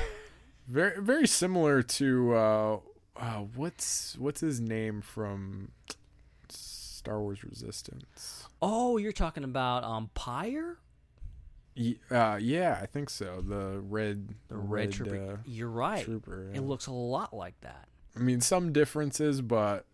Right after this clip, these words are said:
Speaker 2: visually pretty similar.
Speaker 1: He looks a lot Pyre, and he also looks like, I don't know if you're mi-, familiar with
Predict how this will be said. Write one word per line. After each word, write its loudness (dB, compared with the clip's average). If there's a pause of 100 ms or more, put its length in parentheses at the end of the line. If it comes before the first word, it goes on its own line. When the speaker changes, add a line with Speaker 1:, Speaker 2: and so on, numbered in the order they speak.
Speaker 2:
visually -4
pretty -6
similar. -12
Speaker 1:
He -8
looks -4
a 2
lot 2
Pyre, 2
and 0
he -2
also -2
looks -4
like, 2
I -2
don't -2
know 0
if -8
you're -2
mi-, 0
familiar 0
with -2